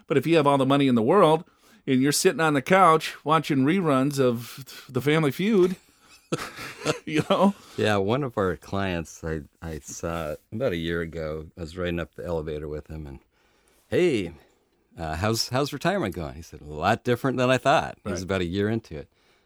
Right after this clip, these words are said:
Speaker 2: And I said, "Oh, why is that?" He goes, "Well, my wife and I love to play bridge, and I thought we'd be playing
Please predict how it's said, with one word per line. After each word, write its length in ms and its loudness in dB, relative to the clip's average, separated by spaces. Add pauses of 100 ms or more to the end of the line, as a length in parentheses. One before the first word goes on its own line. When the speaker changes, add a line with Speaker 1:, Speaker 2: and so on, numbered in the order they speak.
(100)
Speaker 2:
And 140 -4
I 20 -2
said, 180 -6
"Oh, 100 0
why 140 0
is 100 -2
that?" 280 -6
He 80 -14
goes, 220 -14
"Well, 260 -2 (640)
my 100 0
wife 260 0
and 100 0
I 280 0
love 540 -2
to 80 -14
play 260 -2
bridge, 720 -4
and 160 -10
I 80 -6
thought 320 -4
we'd 160 -6
be 100 -10
playing 420 -4